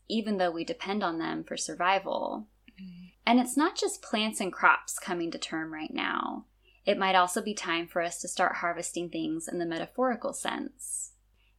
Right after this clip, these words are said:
Speaker 1: Today, it's easy to feel disconnected from the Sabbats since they're often based on what's happening in the agricultural world. And nowadays, we can just run down to the store whenever we need to restock our pantry.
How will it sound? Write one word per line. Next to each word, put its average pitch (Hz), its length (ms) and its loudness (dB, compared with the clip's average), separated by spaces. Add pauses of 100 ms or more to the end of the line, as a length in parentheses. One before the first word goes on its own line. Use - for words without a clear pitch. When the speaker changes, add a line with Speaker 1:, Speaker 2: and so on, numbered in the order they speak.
(120)
Speaker 1:
Today, 180 640 6
it's 202 260 0
easy 196 340 -4
to 196 100 4
feel 185 220 4
disconnected 170 760 -4
from 170 200 -2
the 170 60 -4
Sabbats 160 560 -2
since 170 280 -4
they're - 200 0
often 160 400 0
based 165 480 -4
on 170 220 0
what's - 200 -4
happening 160 500 -2
in 160 100 -4
the 160 120 -4
agricultural 165 800 -4
world. - 480 0 (680)
And 196 140 2
nowadays, 190 600 6
we 180 80 -6
can 185 140 -4
just 180 240 -2
run 175 200 0
down 170 240 0
to 143 60 -10
the 165 100 -8
store 175 600 2
whenever 170 400 -2
we 165 120 -4
need 160 140 -2
to 156 80 -6
restock 156 400 -2
our - 80 -2
pantry. - 800 -6